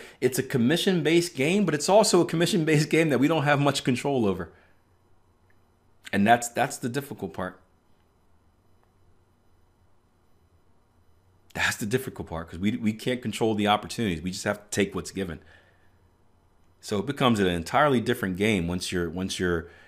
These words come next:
you're living that life of being a full-time trader. Kinda sucks. A lot of pressure if you, if you're not doing it the right way. That's why it's so important to, to supplement your income.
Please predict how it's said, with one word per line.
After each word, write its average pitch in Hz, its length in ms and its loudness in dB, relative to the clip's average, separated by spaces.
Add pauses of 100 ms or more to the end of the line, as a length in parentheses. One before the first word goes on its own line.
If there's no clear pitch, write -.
you're 101 160 2
living 104 400 4
that 95 240 2
life 98 340 6
of 87 140 -4
being 95 220 2
a 87 60 -4
full-time 95 600 2
trader. 85 460 0 (840)
Kinda 123 240 -4
sucks. - 600 -6 (160)
A - 20 -16
lot 113 200 -2
of 127 80 -6
pressure 120 360 -2
if 82 140 -10
you, 85 80 -8
if 85 120 -14
you're 90 80 -8
not 92 200 -2
doing 95 180 -4
it 87 100 -8
the 87 60 -10
right 85 240 -10
way. 82 240 -14 (720)
That's 107 220 2
why 113 160 6
it's 104 140 2
so 117 260 4
important 104 520 -2
to, 87 140 -4
to 85 140 -12
supplement 90 500 -4
your 85 120 -4
income. 95 320 -6